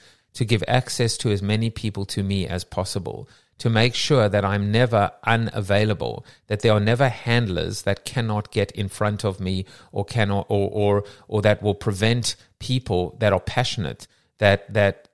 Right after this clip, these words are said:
almost feel like it is a calling in their life to meet that person. I'm not asking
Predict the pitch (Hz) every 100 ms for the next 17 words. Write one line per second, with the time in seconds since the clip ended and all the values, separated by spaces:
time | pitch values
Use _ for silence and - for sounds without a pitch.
0 | _ - 123 123 117 - - 123 117 95
1 | 98 101 101 90 - - - 139 131 107
2 | 101 95 101 104 90 - 98 95 95 92
3 | - 101 - 85 107 110 104 113 131 -
4 | 120 120 - 90